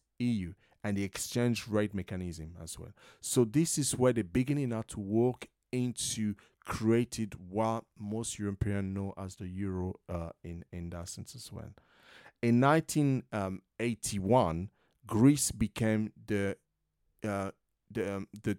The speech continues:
ten nation, the ten members to enter, um, the, the E E C in that sense. Eighty-four,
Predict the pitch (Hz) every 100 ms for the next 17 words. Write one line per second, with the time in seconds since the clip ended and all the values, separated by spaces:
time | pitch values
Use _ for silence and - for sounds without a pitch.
0 | - 120 139 135 - 107 107 120 - 107
1 | 90 - 120 131 123 117 104 98 - -
2 | 101 95 - 90 - _ - 87 82 82
3 | 78 - 85 - 92 - 104 80 90 80
4 | - 98 87 82 85 - 87 - - _
5 | _ _ _ _ - 143 151 147 - 113
6 | 101